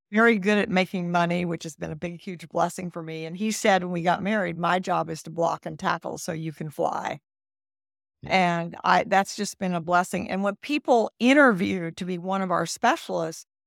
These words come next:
Speaker 1: one of the questions I'll ask is, "How does your family feel about this?"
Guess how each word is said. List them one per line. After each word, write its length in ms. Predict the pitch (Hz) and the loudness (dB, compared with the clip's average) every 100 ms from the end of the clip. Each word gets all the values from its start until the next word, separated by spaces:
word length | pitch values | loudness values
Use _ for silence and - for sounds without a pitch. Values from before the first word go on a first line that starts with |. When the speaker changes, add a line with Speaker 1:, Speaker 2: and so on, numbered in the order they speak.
| _ - | _ -2
Speaker 1:
one 220 | 202 240 | 2 2
of 60 | 254 | 2
the 40 | |
questions 460 | - 233 - 214 202 | 4 4 4 0 2
I'll 220 | 185 185 | 4 4
ask 360 | 220 277 - | 2 0 -6
is, 180 | - 175 | -12 -12
"How 180 | - 185 | -6 -4
does 200 | 214 226 | -2 -4
your 140 | 208 208 | -8 -4
family 500 | 226 220 220 185 170 | 0 2 2 0 -2
feel 300 | - 196 165 | -6 -8 -8
about 280 | - - - | -8 -10 -10
this?" 380 | - - - | -12 -12 -18